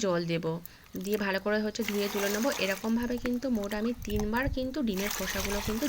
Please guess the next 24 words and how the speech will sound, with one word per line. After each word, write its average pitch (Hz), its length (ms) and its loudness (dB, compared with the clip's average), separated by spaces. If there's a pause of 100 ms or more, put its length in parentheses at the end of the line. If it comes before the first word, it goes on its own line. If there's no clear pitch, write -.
জল 170 220 0
দিয়ে 262 180 4
ধুয়ে 170 220 2
নেব। 165 140 0 (520)
তারপরে 202 400 2 (100)
কিন্তু 277 240 4 (140)
এই 196 120 0
ডিমের 180 280 0
খোসা 185 300 6
দিয়ে 240 180 4
আমি 185 120 2 (100)
কিন্তু 190 240 -2 (380)
সারটা 185 380 0
তৈরি 165 300 2
করব। 160 220 2 (720)
আর 165 80 2 (100)
ডিমের 190 340 0
খোসা 214 300 -2
কিন্তু 247 160 2 (100)
সরাসরি 190 460 0
যদি 226 120 0 (100)
আমরা 226 240 0
হচ্ছে 226 200 -4 (180)
গাছে 185 200 -4